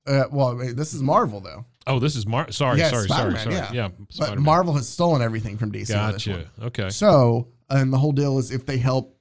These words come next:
Speaker 1: you know, capture Spider-Man,
Speaker 2: Mm-hmm.
Speaker 1: they'll be let go outside the web to go
Speaker 2: Right.
Speaker 1: do whatever they want
Speaker 2: Right.
Speaker 1: to.
Speaker 2: Okay.
Speaker 1: Um, through all of this, we finally come to realize that, well,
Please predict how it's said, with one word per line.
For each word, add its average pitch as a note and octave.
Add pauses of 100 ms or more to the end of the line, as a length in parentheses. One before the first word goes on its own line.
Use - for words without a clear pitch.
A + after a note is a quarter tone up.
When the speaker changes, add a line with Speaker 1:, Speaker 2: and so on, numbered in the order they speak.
(140)
Speaker 1:
you C3
know, A2 (580)
capture B2+
Spider-Man, A#2
Speaker 2:
Mm-hmm. A2
Speaker 1:
they'll A#2
be B2
let A#2
go A#2
outside G#2+
the G#2
web G2+
to A2
go G#2+
Speaker 2:
Right. F#2+
Speaker 1:
do G#2
whatever F#2+
they F#2+
want F#2+
Speaker 2:
Right. -
Speaker 1:
to. -
Speaker 2:
Okay. F2+ (460)
Speaker 1:
Um, D3+ (1160)
through G#3+
all A#2
of G#2
this, G#2+ (880)
we C3
finally C#3+
come B2+
to B2
realize A2+
that, G#2+ (100)
well, C3+